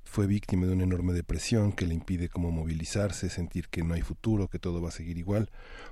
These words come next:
o los sentimientos de grandiosidad que la gente piensa, "A mí no me va a pasar, esto no está sucediendo". Y la, y la, y las personas que ahora,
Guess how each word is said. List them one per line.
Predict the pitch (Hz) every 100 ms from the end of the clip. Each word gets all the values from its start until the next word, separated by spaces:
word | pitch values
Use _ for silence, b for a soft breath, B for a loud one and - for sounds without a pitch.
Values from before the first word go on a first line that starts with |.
| -
o | 110
los | 98
sentimientos | 107 117 135 160 156
de | 127
grandiosidad | 104 92 87 85 101 95 104
que | - 92 90 82 80 -
la | 87
gente | 90 85
piensa, | 90 90
"A | 95
mí | 92
no | 90
me |
va | 76
a | 73
pasar, | 82 - 95
esto | 82 - 85
no | 80
está | -
sucediendo". | 82 - 85 87 90 87 78 - B B B B B -
Y | 123
la, | 110 107 92
y | 92
la, | 95
y | 113
las | 104
personas | - 110 143 160
que | -
ahora, | 110 107 104